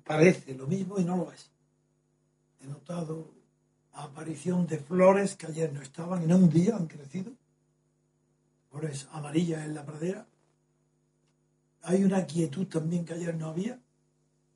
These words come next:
Y el, y en cambio, hay una inquietud de la proximidad de los cambios que me producen también una inquietud anímica ante la contemplación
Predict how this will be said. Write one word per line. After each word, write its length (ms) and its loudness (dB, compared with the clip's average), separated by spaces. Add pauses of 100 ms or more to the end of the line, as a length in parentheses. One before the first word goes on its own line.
(600)
Y 160 2
el, 400 -10 (440)
y 100 -2
en 120 2
cambio, 460 -4 (640)
hay 260 0
una 220 0
inquietud 720 -2 (540)
de 160 -12
la 180 -12
proximidad 680 2
de 60 4
los 160 0
cambios 420 -2 (720)
que 200 -8
me 440 -8 (120)
producen 520 -6
también 440 -2
una 160 2
inquietud 460 -4
anímica 560 0 (720)
ante 580 -8
la 160 -10
contemplación 1040 -4